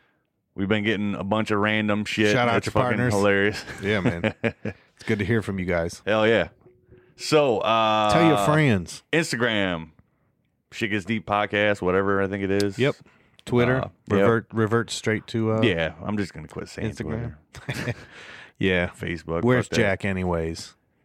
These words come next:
Speaker 1: So, yeah, that's all our shit. You know where to find us probably anyways, but if this is your first time listening, boom, there you go. That's our credentials.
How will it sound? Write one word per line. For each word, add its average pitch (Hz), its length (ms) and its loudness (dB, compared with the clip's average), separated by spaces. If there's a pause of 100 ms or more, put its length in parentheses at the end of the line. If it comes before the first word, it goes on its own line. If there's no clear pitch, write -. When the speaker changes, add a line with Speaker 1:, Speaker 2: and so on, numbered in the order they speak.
(120)
Speaker 1:
So, - 160 -2
yeah, 135 280 2
that's 98 300 0
all 101 120 4
our 95 80 0
shit. 143 440 0
You 110 120 0
know 117 140 2
where 85 140 2
to 80 60 -6
find 90 260 -2
us 87 80 -8
probably 110 380 -2
anyways, 135 360 -4
but 98 140 -2
if 87 100 -2
this 80 140 -4
is 78 100 -8
your 80 100 -6
first 90 260 -6
time 95 280 -2
listening, 123 520 0
boom, 117 460 0
there 101 140 2
you 104 120 0
go. 110 480 0
That's 87 220 -6
our 87 80 -6
credentials. 131 840 -2